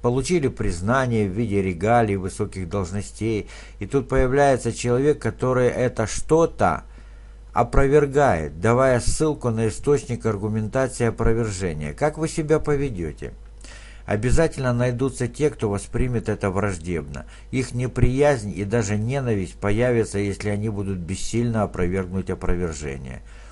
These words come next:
Увы, очень часто потеря личного комфорта важнее самой истины. Агрессия, как правило, следствие бессилия, беспомощности.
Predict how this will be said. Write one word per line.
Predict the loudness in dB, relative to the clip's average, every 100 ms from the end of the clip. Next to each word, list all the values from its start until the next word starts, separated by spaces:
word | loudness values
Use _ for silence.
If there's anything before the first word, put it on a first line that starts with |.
| -8
Увы, | -4 2 4 4 0 -8 -16 -18 -8
очень | 2 2 2 -4 -4
часто | 0 0 0 0 -6
потеря | -2 -4 0 -2 2 2
личного | 0 -2 -4 -4 -4 -4
комфорта | -4 -6 -4 -2 -2 -2 -6 -6
важнее | -2 -2 -2 -2 -2 0 -2
самой | -2 -4 -2 -2 -2
истины. | -4 -8 -8 -10 -10 -10 -14 -18 -20 -20 -18 -2
Агрессия, | -2 2 2 2 0 0 0
как | -2 -6
правило, | 6 6 6 2 0
следствие | -2 0 0 0 -2 0 0
бессилия, | 0 -4 -6 -4 -2 -2 -2 -4
беспомощности. | 0 2 2 -2 0 -2 -6 -12 -14 -12 -12